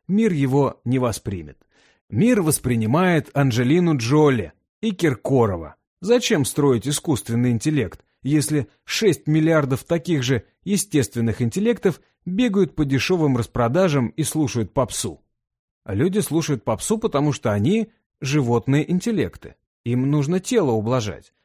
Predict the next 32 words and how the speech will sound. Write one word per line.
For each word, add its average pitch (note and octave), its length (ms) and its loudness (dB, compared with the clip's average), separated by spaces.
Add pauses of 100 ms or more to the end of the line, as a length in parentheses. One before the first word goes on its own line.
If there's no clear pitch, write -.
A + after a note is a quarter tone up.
(140)
Вы D#3+ 240 0
прямо F#3+ 280 0
как F3 220 -4
профессор D3 480 -2
Преображенский. D#3 880 -2 (280)
Зачем D3+ 420 0
делать C3+ 280 0
человека C3+ 500 -2
из A#2 100 -2
собаки, C3 580 -2 (200)
если D#3 280 -2
любая D3+ 420 2
баба D3+ 320 0
может C3 340 -2
родить B2+ 420 -2 (160)
его C3 320 0
когда E3+ 320 0
угодно? A#2+ 600 -2 (400)
Но E3 280 2
меня D#3 460 2
интересует D3 640 0
вопрос D3+ 460 -4
не D3+ 120 -2
сроков E3 640 -2
и D3+ 60 -2
необходимости, D#3 1000 -2 (280)
а C#3 100 -4
вопрос D3+ 400 0
принципа – E3+ 760 -2
можно C#3 720 0
или B2+ 200 -2
нельзя. D#3 540 0